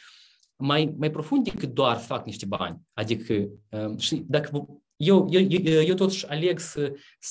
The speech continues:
tapez în niște, uh, niște zone, uh, cineva le-ar numi ezoterice, dar, uh, spirituale, energetice, da, care sunt la nivelul și banii, este, e, e exact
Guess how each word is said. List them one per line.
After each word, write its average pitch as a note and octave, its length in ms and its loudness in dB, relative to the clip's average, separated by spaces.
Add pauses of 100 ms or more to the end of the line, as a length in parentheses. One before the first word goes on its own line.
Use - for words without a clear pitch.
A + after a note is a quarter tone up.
tapez E3 260 4
în C3+ 140 4
niște, B2+ 480 0 (580)
uh, A#2 500 0 (260)
niște B2+ 680 -2 (340)
zone, C3 720 4 (320)
uh, A#2 260 -2 (360)
cineva D3 320 0
le-ar C3 160 2
numi C3 400 4
ezoterice, G3 560 -2
dar, A#2 380 -2
uh, A#2 280 -4 (220)
spirituale, C3 500 2
energetice, A#2+ 640 0
da, C#3 120 -2
care D3 160 -4
sunt B2 140 -6
la B2 80 0
nivelul A#2+ 240 0
și A2 140 -8
banii, F3+ 400 0
este, C#3 400 -4
e, C3+ 180 -4
e C3+ 200 -2
exact D3+ 600 -2